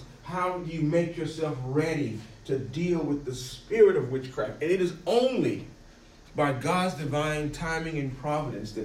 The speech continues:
right now, in the month of October, we're coming up to what they call their high and holy day of Halloween.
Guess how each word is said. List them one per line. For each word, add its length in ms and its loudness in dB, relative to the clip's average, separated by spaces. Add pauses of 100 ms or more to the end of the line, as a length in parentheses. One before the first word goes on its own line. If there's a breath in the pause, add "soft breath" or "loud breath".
right 380 0
now, 380 -4 (260 loud breath)
in 100 -4
the 60 -2
month 320 -2
of 160 -6
October, 800 -4 (220 loud breath)
we're 160 -4
coming 400 -4
up 180 -2
to 80 -6
what 360 -2
they 220 4
call 560 -2 (280 loud breath)
their 180 -2
high 420 -2
and 200 -2
holy 360 0
day 380 -4 (880)
of 220 -2 (400)
Halloween. 880 2